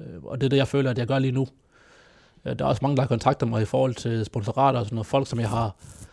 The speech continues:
jeg har skrevet til før, som overhovedet ikke vil have noget med at gøre, som ikke har svaret.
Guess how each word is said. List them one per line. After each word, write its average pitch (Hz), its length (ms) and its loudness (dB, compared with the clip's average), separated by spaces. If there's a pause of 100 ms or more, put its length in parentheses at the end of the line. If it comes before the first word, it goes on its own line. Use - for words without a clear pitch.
(500)
jeg 127 60 2
har 110 60 4
skrevet 147 240 6
til 123 120 0
før, 156 360 8
som 120 300 -2
overhovedet 147 240 4
ikke 139 80 0
vil 120 100 6
have 117 100 4
noget 131 160 2
med 131 120 2
at 127 60 -2
gøre, 139 200 4
som 127 120 -2
ikke 143 100 0
har 185 60 0
svaret. 147 380 4